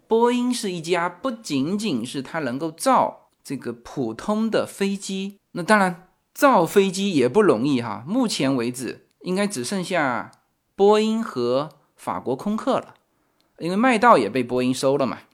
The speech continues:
那么波音还有什么呢？还有像这种的叫载人航天科技，呃，它还可以赚这个钱，呃，一笔订单就是四十二亿美元，是吧？那它的整个市值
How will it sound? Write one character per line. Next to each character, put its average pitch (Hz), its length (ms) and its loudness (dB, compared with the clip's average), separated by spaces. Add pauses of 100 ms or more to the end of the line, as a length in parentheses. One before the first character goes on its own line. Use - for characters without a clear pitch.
(120)
那 156 80 -4
么 147 80 4
波 180 220 6
音 202 120 4
还 156 180 -4
有 156 200 0
什 117 140 -10
么 101 80 -8
呢？ 104 160 -16 (160)
还 - 320 -6
有 147 400 -2 (220)
像 127 200 -4
这 139 200 -2
种 117 260 -8
的 - 180 -20
叫 117 140 -12
载 180 320 2
人 104 300 -2
航 95 260 -8
天 131 320 -4
科 127 180 -6
技， 117 280 -14 (180)
呃， - 80 -16
它 220 100 -6
还 226 200 -4
可 233 100 -2
以 240 80 0
赚 262 180 4
这 294 140 0
个 165 80 -2
钱， - 300 -10 (240)
呃， - 100 -16
一 254 100 -2
笔 220 160 -4
订 190 200 0
单 180 140 2
就 180 100 -4
是 170 100 -10
四 175 160 -8
十 165 100 -6
二 175 160 2
亿 117 220 -4 (180)
美 101 180 -8
元， 95 360 -14
是 135 80 -14
吧？ 139 100 -8
那 165 120 -10
它 247 180 -4
的 262 200 -4 (140)
整 147 300 0
个 233 100 -2
市 233 360 0
值 101 420 -8